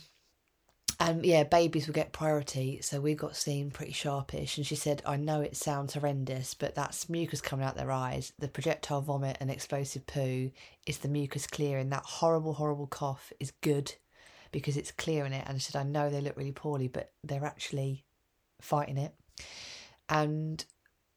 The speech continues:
so what I didn't realise you can do is you can give Calpol and Nurofen. Um,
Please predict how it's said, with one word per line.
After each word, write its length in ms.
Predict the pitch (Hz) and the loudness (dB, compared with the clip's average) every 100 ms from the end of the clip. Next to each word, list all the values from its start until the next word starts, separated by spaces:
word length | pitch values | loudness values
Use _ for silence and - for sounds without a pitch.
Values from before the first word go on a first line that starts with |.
| _ - | _ -2
so 140 | - 175 | 2 4
what 180 | 190 180 | 6 8
I 20 | |
didn't 220 | 190 175 | 6 4
realise 180 | 170 165 | 4 4
you 100 | 160 | 2
can 220 | - 156 | 0 2
do 540 | 160 147 - 143 190 208 - - - - | 4 2 2 -4 -4 -8 -14 -20 -6 0
is 140 | 151 | 2
you 100 | 165 | 2
can 160 | 165 160 | 2 0
give 160 | 160 | 0
Calpol 640 | - 170 160 156 - 147 - | 0 0 0 0 0 0 2
and 220 | 143 147 | 0 0
Nurofen. 640 | 147 139 135 - 113 147 143 - - - - _ - | 0 -2 -4 -8 -8 -8 -10 -16 -20 -20 -20 _ -2
Um, 360 | 147 147 147 | 0 0 -4